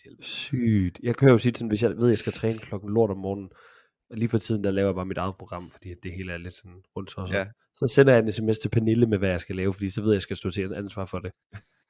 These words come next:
Speaker 1: Men jeg kan ikke lide at skrive det dagen inden, fordi hvad nu, hvis jeg vågner i morgen og har ondt et sted, eller er lidt træt, så gider jeg jo ikke at skulle lave det der.
Speaker 2: Nej, det er ikke det nok.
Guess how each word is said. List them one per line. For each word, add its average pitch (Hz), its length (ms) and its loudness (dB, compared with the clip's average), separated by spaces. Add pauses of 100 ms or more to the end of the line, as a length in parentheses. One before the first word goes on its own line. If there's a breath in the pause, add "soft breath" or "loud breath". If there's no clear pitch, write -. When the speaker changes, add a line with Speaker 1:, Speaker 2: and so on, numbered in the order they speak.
(220)
Speaker 1:
Men 123 80 -8
jeg 120 80 -4
kan 131 80 -2
ikke 135 100 -6
lide 143 60 -2
at 127 60 0
skrive 139 180 0
det 139 140 -4
dagen 131 180 0
inden, 123 140 -2
fordi 120 140 -4
hvad 127 140 2
nu, 135 40 2
hvis 127 100 0
jeg 113 100 -4
vågner 120 220 0
i 113 40 -4
morgen 107 240 -4
og 104 60 -4
har 110 140 -6
ondt 131 180 -2
et 113 80 -10
sted, 107 300 -10
eller 101 140 -6
er 95 160 -6
lidt 104 120 -12
træt, - 320 -16
så - 160 -10
gider 117 180 -6
jeg 107 40 -4
jo 107 40 -4
ikke 107 80 -6
at 104 60 -8
skulle 104 200 -14
lave 110 60 -10
det 120 80 -16
der. 117 120 -18 (460)
Speaker 2:
Nej, 95 180 -12
det 82 100 -10
er 82 40 -8
ikke 82 120 -14
det 82 80 -16
nok. 78 120 -18